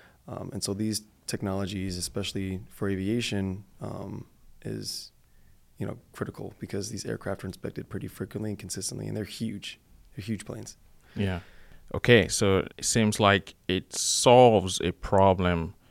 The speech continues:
Speaker 2: uh, in terms of reducing the amount of time, the amount of effort,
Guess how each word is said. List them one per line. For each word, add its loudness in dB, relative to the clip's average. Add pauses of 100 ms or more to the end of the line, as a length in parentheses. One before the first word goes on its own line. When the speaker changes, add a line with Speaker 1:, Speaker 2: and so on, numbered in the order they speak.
(460)
Speaker 2:
uh, 0 (180)
in -6
terms -4
of -6 (580)
reducing 0
the 4
amount 2
of -10
time, 4
the -2
amount -2
of -10
effort, -2